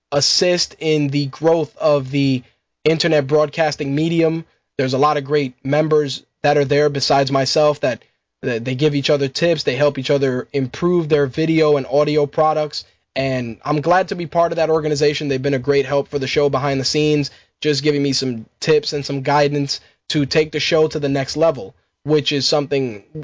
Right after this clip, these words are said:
I'm working on actively, you know, doing some video stuff very soon,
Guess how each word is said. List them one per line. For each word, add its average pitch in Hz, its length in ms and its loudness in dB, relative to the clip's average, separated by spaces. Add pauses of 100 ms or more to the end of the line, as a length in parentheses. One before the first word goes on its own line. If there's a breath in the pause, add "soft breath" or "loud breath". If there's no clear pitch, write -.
(100)
I'm 143 200 0
working 156 360 0
on 143 160 0
actively, 147 480 0
you 147 100 0
know, 123 240 0
doing 127 440 -2
some 123 180 -6
video 156 340 0
stuff 143 340 -2
very 139 300 2
soon, 147 560 2